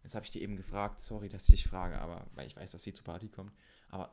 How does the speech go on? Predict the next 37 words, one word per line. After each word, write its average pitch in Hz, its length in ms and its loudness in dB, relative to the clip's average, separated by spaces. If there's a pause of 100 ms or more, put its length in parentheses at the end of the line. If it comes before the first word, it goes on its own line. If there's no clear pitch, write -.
(160)
gehst - 220 -14
du 110 40 -8
im 104 100 -10
Kostüm? 104 420 -14
Weil - 100 -14
ich - 100 -16
hab - 100 -20
keine 101 300 -12
Ahnung, 87 240 -10
ich - 140 -20
kann 123 140 -12
nicht 113 140 -14
einschätzen, 110 380 -14
ob - 140 -20
alle 104 160 -10
anderen 101 240 -12
im 95 40 -18
Kostüm 95 400 -18
gehen. 98 180 -12
Und - 540 -20
jetzt 104 120 -10
hab 107 80 -8
ich - 100 -16
mittlerweile 98 280 -10
das 98 140 -12
Gefühl, - 240 -16
es - 140 -12
kommen 90 200 -14
wirklich - 300 -12
alle 87 100 -12
im 90 80 -12
Kostüm. 90 440 -18 (800)
Ich - 140 -18
möchte 95 200 -12
nicht 92 100 -16
so 90 160 -10
ein 87 80 -14